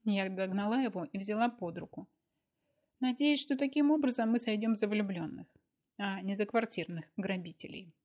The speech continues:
Впрочем, на влюблённого Мишка совсем не похож. Чем ближе мы подходили к дому, тем меньше мне хотелось в него вторгаться. Но отпустить шального одного я тоже не могла. «Ты чего так в меня вцепилась?»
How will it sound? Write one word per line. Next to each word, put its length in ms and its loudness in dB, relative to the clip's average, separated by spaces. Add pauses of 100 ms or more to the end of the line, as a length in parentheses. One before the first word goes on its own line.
(800)
Впрочем, 540 -6
на 100 -4
влюблённого 720 4
Мишка 300 -6
совсем 380 -10
не 100 -12
похож. 520 -20 (1080)
Чем 280 0
ближе 480 2
мы 160 -4
подходили 540 0
к 100 -4
дому, 400 2 (280)
тем 180 -4
меньше 320 2
мне 120 -2
хотелось 580 -6
в 80 -8
него 240 -4
вторгаться. 760 -10 (720)
Но 340 0
отпустить 520 -4
шального 420 -4
одного 520 -4
я 240 -6
тоже 260 -4
не 120 -8
могла. 360 -10 (1600)
«Ты 160 -4
чего 240 -2
так 160 -2
в 20 4
меня 220 6
вцепилась?» 680 -2